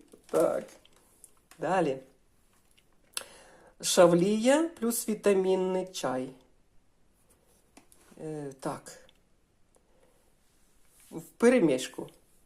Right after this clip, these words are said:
Потім ввечері ванночка для ніг з гірчицею. Все. Двадцять сьомого.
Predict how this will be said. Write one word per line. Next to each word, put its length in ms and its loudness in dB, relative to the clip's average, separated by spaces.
Потім 540 2
ввечері 640 2
ванночка 600 4
для 220 4
ніг 300 2
з 120 -10
гірчицею. 720 -6
Все. 320 2
Двадцять 440 -2
сьомого. 500 -2